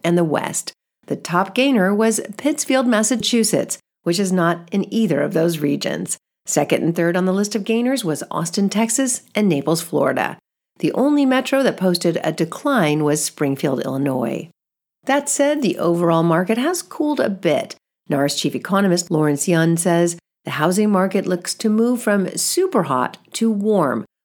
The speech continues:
with markedly slower price gains. Strong demand for single-family rentals has continued, and that's pushing rents higher.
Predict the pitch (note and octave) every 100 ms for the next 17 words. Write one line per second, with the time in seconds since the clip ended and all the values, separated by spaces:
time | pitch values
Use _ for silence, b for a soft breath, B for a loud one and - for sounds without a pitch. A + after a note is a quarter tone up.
0 | _ D3+ D#3 E3+ F3 D#3+ C3 C3+ - C#3
1 | B2 C3+ - C3 - - - F3+ F3+ -
2 | - _ _ _ _ _ _ _ _ _
3 | _ _ _ - - E3+ D#3 C#3+ C#3+ C#3+
4 | C#3+ B2+ - D#3 D3 C#3+ C#3 C#3 E3+ A3
5 | G3+ G#3 E3 C#3 C3+ - C#3+ C#3 D#3 C#3
6 | D#3+ E3 C3+ C#3+ B3 B3 - D3 E3+ D#3+
7 | C3 C#3 - - B2 B2 -